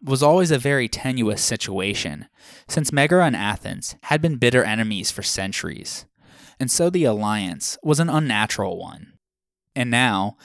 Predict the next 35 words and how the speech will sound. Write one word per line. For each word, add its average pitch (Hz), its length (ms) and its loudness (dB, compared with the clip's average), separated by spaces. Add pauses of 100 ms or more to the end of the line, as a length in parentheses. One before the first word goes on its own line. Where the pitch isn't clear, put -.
(320)
the 156 100 2
situation 196 720 4
had 165 180 2
become 139 360 -4
very 131 340 4
dangerous 110 760 0
for 95 140 -2
Athens, 92 760 -8 (460)
because 147 260 2
Megara 202 480 4
succeeded 139 580 2
in 113 160 2
overthrowing 127 720 2
the 117 140 0
Athenian 117 540 -2
garrison 101 640 -2 (220)
with 147 160 2
the 151 100 2
help 143 320 2
of 139 160 -2
Corinth, 127 560 0 (180)
Sicyon, 135 600 0
and 107 80 -4
Epidaurus. 95 1040 -6 (540)
Now 175 240 4
the 262 160 4
Athenians 185 520 0
had 123 200 -2
no 127 180 4
protection 110 720 -2
from 113 160 -8
a 101 60 -4
Spartan 117 580 0
land 101 240 -4
invasion. 95 760 -8